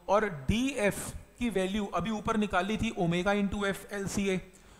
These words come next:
और यहाँ पर भी कितनी? Omega into F। तो यहाँ से जब solve करेंगे, तो एक condition आएगी, ये condition को star लगा लो, that is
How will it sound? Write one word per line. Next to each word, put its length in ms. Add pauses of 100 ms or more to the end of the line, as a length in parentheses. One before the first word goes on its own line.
(140)
और 100
यहाँ 300
पर 160
भी 120
कितनी? 340 (400)
Omega 420
into 220
F। 140 (460)
तो 60
यहाँ 400
से 100
जब 120
solve 400
करेंगे, 520 (360)
तो 100
एक 320
condition 500
आएगी, 260
ये 360
condition 500
को 100
star 340
लगा 180
लो, 240 (920)
that 260
is 160